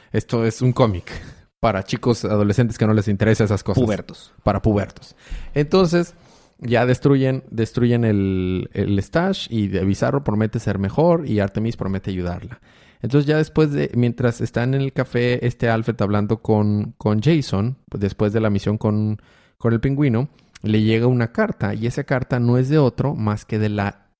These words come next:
Speaker 1: nieta de, de la, de la Granny Goon, la, la que tenía el orfanato donde había estado Jason.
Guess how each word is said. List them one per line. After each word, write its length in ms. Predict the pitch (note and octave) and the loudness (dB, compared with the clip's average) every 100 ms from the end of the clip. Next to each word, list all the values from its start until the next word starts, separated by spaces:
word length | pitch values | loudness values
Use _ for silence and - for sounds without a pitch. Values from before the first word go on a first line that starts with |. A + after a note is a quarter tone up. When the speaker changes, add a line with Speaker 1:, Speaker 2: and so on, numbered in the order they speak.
| - | -6
Speaker 1:
nieta 640 | C3 D3 F#3+ G#3+ - C#3+ | 0 2 4 2 0 -2
de, 160 | C#3+ C3 A2+ | 0 -2 -2
de 280 | A#2+ A2 G#2 | -2 0 2
la, 580 | G2+ G2 G2 F#2+ F#2+ F#2+ | 0 0 0 -2 -4 -4
de 160 | G2 | -2
la 200 | G2 F#2+ | 0 0
Granny 320 | F#2+ G#2+ A2 A#2+ | 0 0 2 4
Goon, 340 | C3+ B2 - - _ _ _ - | 4 2 -4 -18 _ _ _ -8
la, 540 | G#2 G2+ G2+ G2+ G2 | -2 -2 -2 -4 -4
la 180 | A2 G#2+ | -4 -4
que 120 | - | -4
tenía 180 | A2+ A2+ | -2 0
el 60 | A#2 | 2
orfanato 540 | C3 C3+ C3 D#3 G#3 | 2 0 -2 -2 -4
donde 220 | F#3+ B2 A2+ | -4 -2 0
había 100 | A#2+ | -2
estado 280 | - C3 C3 | -2 -2 0
Jason. 260 | C#3+ D#3 | -2 -2